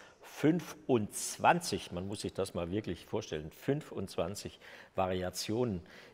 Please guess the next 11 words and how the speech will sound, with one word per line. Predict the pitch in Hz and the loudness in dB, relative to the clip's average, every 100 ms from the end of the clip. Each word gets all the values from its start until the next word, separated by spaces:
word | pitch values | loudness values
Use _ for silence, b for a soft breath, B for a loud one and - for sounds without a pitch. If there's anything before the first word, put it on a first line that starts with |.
| - | -2
die | 104 - | 0 2
er | 95 98 | 0 2
da | 95 85 92 - | 4 4 2 0
notiert | 98 95 - 120 | -2 -2 0 4
hat, | 104 87 | 4 2
komponiert | - 117 117 90 92 - | 2 2 2 -2 0 0
hat, | 87 - - B B B _ _ _ _ _ - _ - | -2 -4 -8 B B B _ _ _ _ _ -20 _ 2
basierend | 104 - 135 147 151 151 - | 4 4 2 4 2 0 0
auf | 107 120 135 - - - - | 10 10 10 0 -12 -16 -6
diesem | 113 107 98 87 - _ - | -4 -2 -4 -6 -10 _ -4
Thema. | - 123 62 65 | 0 0 -2 -8